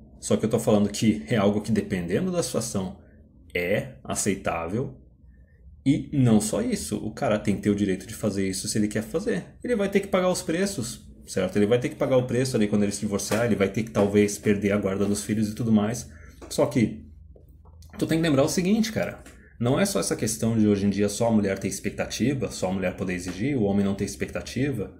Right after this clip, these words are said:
o homem não poder exigir nada em troca. O homem também é um ser humano, tá? O homem também ele tem que ter direito a alcançar a satisfação na vida dele, a ser feliz.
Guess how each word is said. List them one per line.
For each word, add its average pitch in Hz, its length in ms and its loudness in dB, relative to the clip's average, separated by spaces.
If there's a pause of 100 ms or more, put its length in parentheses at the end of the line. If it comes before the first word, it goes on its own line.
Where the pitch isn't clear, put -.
o 104 80 -2
homem 110 140 8
não 110 100 8
poder 107 180 4
exigir 104 320 4
nada 95 180 0
em 101 60 2
troca. - 460 -6 (1080)
O 214 120 8
homem 127 180 10
também 120 200 6
é 117 40 2
um 110 40 2
ser 107 180 2
humano, 104 340 2
tá? - 320 -8 (520)
O 104 100 4
homem 131 180 8
também 113 240 6
ele 175 120 0
tem 139 200 0
que - 60 -4
ter 135 140 0
direito 101 600 2 (300)
a 90 280 -4
alcançar 113 920 0
a 104 80 -6
satisfação - 580 -4
na 95 120 0
vida 95 180 -2
dele, 92 400 -2
a 95 80 -4
ser 98 160 -2
feliz. 87 500 -6